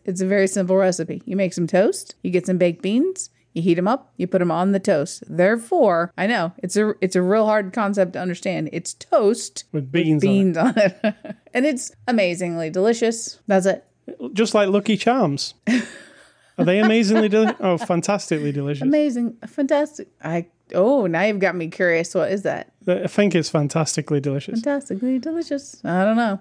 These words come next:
Speaker 2: All right, so what is your advice? And let's get out of it.
Speaker 1: Okay, this is not the kind of, like, life-changing advice, but it might be. Now, I am a person who loves creativity.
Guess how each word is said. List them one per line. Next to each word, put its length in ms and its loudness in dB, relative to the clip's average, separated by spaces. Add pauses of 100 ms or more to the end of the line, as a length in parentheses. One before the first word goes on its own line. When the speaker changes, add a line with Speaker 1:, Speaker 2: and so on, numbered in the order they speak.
Speaker 2:
All 140 0
right, 200 0
so 500 4
what 480 0
is 200 0
your 180 4
advice? 440 0
And 120 4
let's 180 0
get 160 2
out 160 2
of 80 -4
it. 140 -10 (280)
Speaker 1:
Okay, 300 2
this 200 -2
is 220 0
not 240 0
the 80 -2
kind 240 0
of, 100 -2
like, 240 2
life-changing 800 0
advice, 480 0
but 200 -2
it 60 -2
might 220 0
be. 400 -2
Now, 240 -2
I 180 -2
am 200 2
a 60 0
person 420 0
who 140 -2
loves 580 2
creativity. 720 -2